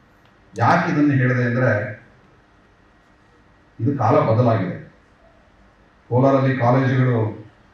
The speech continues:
ಸಾಕಾಗ್ತಾ ಇಲ್ಲ, ಕಾಲೇಜಿಗೆ ಕ್ವಾಲಿಟಿ ಇಲ್ಲ ಅಂತ ನಮ್ಮ ಸುರೇಶ್ ಅವರು ಹೇಳ್ತಾ ಇದ್ರು. ಆ ಥರ ಪರಿಸ್ಥಿತಿಯಲ್ಲಿ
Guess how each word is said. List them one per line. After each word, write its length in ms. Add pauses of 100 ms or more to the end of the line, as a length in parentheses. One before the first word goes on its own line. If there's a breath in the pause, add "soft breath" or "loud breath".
(140)
ಸಾಕಾಗ್ತಾ 440
ಇಲ್ಲ, 180
ಕಾಲೇಜಿಗೆ 400
ಕ್ವಾಲಿಟಿ 380
ಇಲ್ಲ 120
ಅಂತ 120
ನಮ್ಮ 220
ಸುರೇಶ್ 280
ಅವರು 680
ಹೇಳ್ತಾ 320
ಇದ್ರು. 320 (920)
ಆ 260
ಥರ 180
ಪರಿಸ್ಥಿತಿಯಲ್ಲಿ 1080